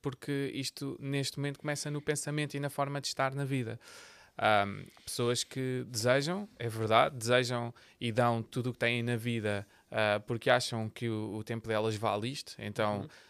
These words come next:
Speaker 1: ah, como o João di-, disse há uns tempos, as pessoas hoje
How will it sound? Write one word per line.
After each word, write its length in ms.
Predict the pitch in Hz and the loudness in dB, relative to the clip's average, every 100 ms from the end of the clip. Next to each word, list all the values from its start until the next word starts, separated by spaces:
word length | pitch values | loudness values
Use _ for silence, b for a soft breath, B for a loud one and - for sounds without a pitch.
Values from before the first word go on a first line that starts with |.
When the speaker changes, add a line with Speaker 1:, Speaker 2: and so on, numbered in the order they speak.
| _ | _
Speaker 1:
ah, 260 | - 107 101 | -2 0 0
como 440 | - 123 117 101 104 - | -2 -4 -4 -4 -8 -12
o 60 | 110 | -8
João 340 | 104 107 98 101 | -2 -2 -4 -8
di-, 280 | 107 110 - | -8 -8 -8
disse 380 | 110 107 104 104 | -12 -8 -6 -4
há 80 | 107 | -2
uns 140 | 104 | -2
tempos, 420 | 120 117 120 - b b b - | -2 -2 -4 -14 b b b -8
as 140 | - | -6
pessoas 440 | - 123 120 113 | -2 2 4 4
hoje 400 | 127 120 101 101 | 4 4 4 -2